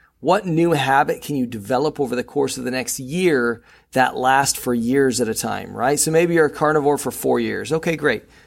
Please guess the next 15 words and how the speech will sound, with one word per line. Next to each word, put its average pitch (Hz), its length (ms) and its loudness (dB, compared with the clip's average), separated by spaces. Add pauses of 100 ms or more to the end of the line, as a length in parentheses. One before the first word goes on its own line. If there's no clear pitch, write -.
(120)
That's, 139 300 0
that's 156 260 0
great. 160 240 0
You 175 100 -4
can 160 140 0
still 202 240 0
go 180 160 0
back 170 220 2
to 170 100 -2
a 156 40 4
healthy 160 280 -2
diet 143 260 0
after 139 300 -2
that. 143 260 0
That's, - 320 -4